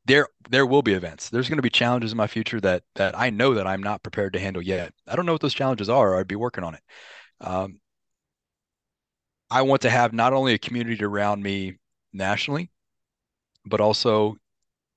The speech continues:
to foster a community more locally that I can have around me, that I can help them and they can help me to get satisfaction from that. Um, and i-, and in helping one another, you know, we'll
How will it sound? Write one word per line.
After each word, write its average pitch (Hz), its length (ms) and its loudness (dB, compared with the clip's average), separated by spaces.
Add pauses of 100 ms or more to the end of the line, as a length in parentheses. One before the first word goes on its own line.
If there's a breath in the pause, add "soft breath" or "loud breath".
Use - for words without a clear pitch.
to - 80 -6
foster 113 440 -2
a 107 40 -6
community 110 400 -4
more 110 180 0
locally 101 400 -2 (360 loud breath)
that 101 120 2
I 101 100 4
can 101 140 -4
have 104 180 0
around 104 380 -2
me, 85 340 -10
that 98 120 2
I 110 120 4
can 113 140 -4
help 117 200 -2
them 107 220 0
and 98 80 -6
they 98 120 -2
can 95 120 -10
help 92 160 -6
me 95 180 -8
to 87 60 -8
get 85 140 -10
satisfaction 87 580 -8
from 80 180 -18
that. 80 180 -16 (760 soft breath)
Um, 87 440 -6 (460)
and 113 400 2 (1300)
i-, 120 180 -6
and 120 160 2
in 113 100 4
helping 117 340 0
one 110 140 -2
another, 95 400 0 (200)
you 95 60 -10
know, 92 120 -6
we'll 92 420 -4